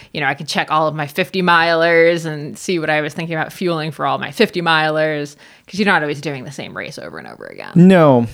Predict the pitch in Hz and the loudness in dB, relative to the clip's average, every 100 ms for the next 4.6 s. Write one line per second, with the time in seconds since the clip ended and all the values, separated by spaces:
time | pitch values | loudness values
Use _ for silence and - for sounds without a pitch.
0 | - - 151 139 151 170 160 190 196 175 | -12 0 4 6 6 6 6 6 4 2
1 | 139 147 139 131 120 123 - 123 107 107 | 2 4 6 6 6 4 6 4 6 6
2 | 117 123 - 104 104 104 120 127 123 113 | 6 4 4 2 4 4 6 6 6 4
3 | 110 110 - 90 - 127 117 110 107 110 | 4 4 2 -2 2 2 4 6 4 2
4 | 95 85 82 82 90 - | 0 2 2 2 0 -2